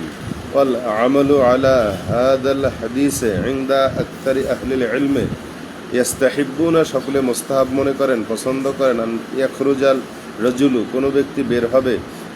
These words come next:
ইলাল ঈদে মাশিয়া, পায়ে হেঁটে ঈদের দিকে, ওয়া ইয়াকুলা শাইআন ক্বাবলা আন ইয়াখরুজা লিসসালাতিল ফিতর।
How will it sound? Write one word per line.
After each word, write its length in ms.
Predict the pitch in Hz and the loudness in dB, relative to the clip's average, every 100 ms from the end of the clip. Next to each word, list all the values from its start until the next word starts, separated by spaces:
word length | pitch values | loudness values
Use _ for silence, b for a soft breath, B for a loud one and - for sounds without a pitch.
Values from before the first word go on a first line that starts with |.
| - | -2
ইলাল 280 | 139 135 123 107 | 2 4 2 2
ঈদে 340 | 151 156 151 135 120 | 2 4 4 2 2
মাশিয়া, 480 | 117 120 113 143 127 104 | 0 0 -2 2 2 2
পায়ে 200 | 113 127 | 0 0
হেঁটে 220 | 131 135 135 | -2 -2 -2
ঈদের 220 | 135 135 | 0 0
দিকে, 240 | 139 131 104 - - - - - | -2 0 -2 -4 -14 -16 -16 -2
ওয়া 160 | 120 | 0
ইয়াকুলা 480 | 156 165 160 165 151 | 2 2 0 2 2
শাইআন 360 | 151 151 143 135 123 | 2 2 0 0 -2
ক্বাবলা 280 | 135 131 123 | -2 0 2
আন 160 | 120 110 | 2 0
ইয়াখরুজা 500 | 123 143 151 147 127 120 | 2 2 2 2 2 0
লিসসালাতিল 720 | 117 - 117 113 104 107 98 | 0 0 2 0 0 -4 -4
ফিতর। 400 | 131 123 - 87 | -2 -4 -6 -10